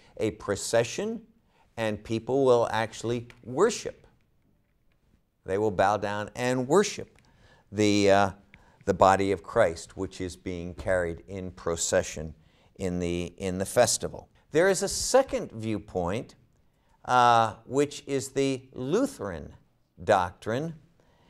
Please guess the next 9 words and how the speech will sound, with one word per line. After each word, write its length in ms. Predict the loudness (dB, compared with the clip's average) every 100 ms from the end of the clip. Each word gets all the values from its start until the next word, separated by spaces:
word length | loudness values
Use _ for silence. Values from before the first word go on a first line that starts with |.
| _ _ _ _
and 300 | 2 2 2
Luther 920 | -4 -2 2 2 2 6 8 8 4 -6 _ 8
also 680 | 12 12 10 2 0 0
takes 520 | -2 0 0 0 -6 -4
these 380 | -2 -2 -4
words 480 | -2 0 2 0 0
of 140 | -2 -2
Christ 640 | 0 2 4 2 -4 -12 _ _ _
literally. 720 | 4 6 8 6 4 -2 -10